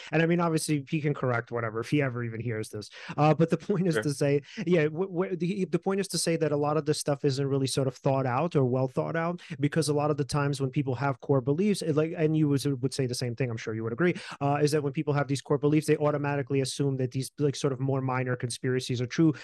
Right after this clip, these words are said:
Speaker 1: because they fit this sort of grand scheme or this grand plot that people already believe in.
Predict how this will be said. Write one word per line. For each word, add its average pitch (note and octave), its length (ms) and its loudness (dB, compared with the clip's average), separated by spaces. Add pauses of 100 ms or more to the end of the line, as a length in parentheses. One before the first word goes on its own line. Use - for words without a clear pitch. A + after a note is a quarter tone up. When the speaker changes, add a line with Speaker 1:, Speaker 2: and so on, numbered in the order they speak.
Speaker 1:
because D#3 240 0
they D3 100 -2
fit E3 260 -6
this D3+ 160 -4
sort D3 160 -2
of A#2+ 120 -6
grand C#3+ 360 0
scheme C3+ 400 -2
or A2+ 80 -8
this B2+ 180 -4
grand C#3 380 -4
plot B2+ 300 -4
that A#2+ 160 -4
people B2 320 -4
already A#2 300 -2
believe A#2 360 -6
in. G2+ 80 -8